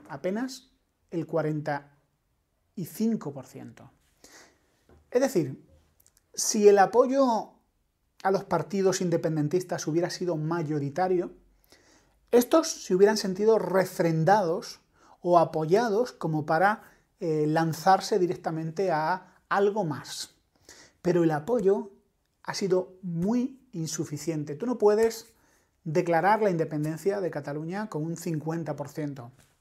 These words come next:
de ese apoyo, y mucho menos en ciudades tan importantes como Barcelona. Ayer no se estaba celebrando un plebiscito.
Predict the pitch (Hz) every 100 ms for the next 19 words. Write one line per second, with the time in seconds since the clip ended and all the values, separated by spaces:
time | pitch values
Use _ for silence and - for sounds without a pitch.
0 | _ _ - 165 156 180 180 190 233 247
1 | - _ _ - 147 147 170 175 - 160
2 | 147 151 156 190 190 - 185 202 202 180
3 | 180 165 160 185 - 165 151 147 143 139
4 | 123 - _ _ _ _ _ - - -
5 | _ - 175 262 240 196 180 185 - 180
6 | 180 175 - _ _ _ _ _ _ -
7 | - 175 160 175 180 156 147 147 139 -
8 | 156 143 123